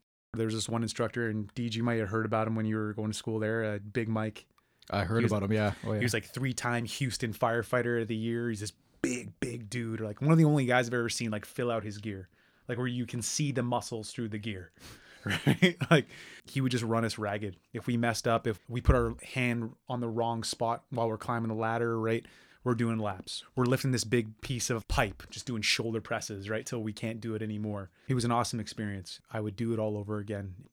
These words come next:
Speaker 1: You know, I was nineteen when I did it. So despite still my head not being in the right place or being mature enough to be, like, a full-time firefighter yet,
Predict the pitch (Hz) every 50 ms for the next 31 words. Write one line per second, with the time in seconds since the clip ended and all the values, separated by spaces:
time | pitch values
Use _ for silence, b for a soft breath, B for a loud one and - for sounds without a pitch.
0 | _ - - - 117 113 107 107 123 - 120 117 107 117 113 117 117 110 - -
1 | 120 113 110 104 104 101 98 95 101 107 98 101 98 - - - - 113 104 101
2 | 101 95 - - - 127 - - 135 123 117 120 - _ _ _ _ - - -
3 | - 123 117 117 117 113 110 101 95 - 120 113 98 90 117 113 113 113 107 -
4 | - 113 113 113 107 107 110 110 - - - 123 113 127 139 - - - 123 110
5 | 107 104 104 104 104 101 - - 113 113 110 107 104 101 - - - 120 120 120
6 | 123 123 139 - - - _ _ - - 127 107 120 117 113 113 113 113 113 110
7 | 110 - - - 123 120 110 - 120 113 107 - 120 117 123 - 131 127 127 123
8 | 123 131 147 170 -